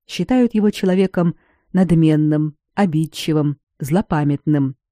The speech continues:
и очень могущественным. Опасное сочетание. Чтобы скрестить с ним рапиры,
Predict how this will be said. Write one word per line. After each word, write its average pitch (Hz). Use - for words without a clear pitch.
и 156
очень 165
могущественным. 135
Опасное 202
сочетание. 143
Чтобы 220
скрестить 208
с -
ним 202
рапиры, 170